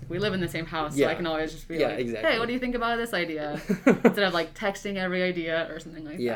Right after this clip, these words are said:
Speaker 1: that.
Speaker 2: I've been trying to work on that a lot. I'm, like,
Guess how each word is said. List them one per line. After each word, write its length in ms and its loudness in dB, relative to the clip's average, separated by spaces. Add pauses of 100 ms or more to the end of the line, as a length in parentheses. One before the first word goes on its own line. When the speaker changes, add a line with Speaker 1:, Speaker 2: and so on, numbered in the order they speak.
(180)
Speaker 1:
that. 80 -14 (1040)
Speaker 2:
I've 80 8
been 100 10
trying 180 8
to 60 8
work 180 6
on 80 0
that 140 4
a 40 4
lot. 300 -2 (200)
I'm, 160 -2
like, 300 -4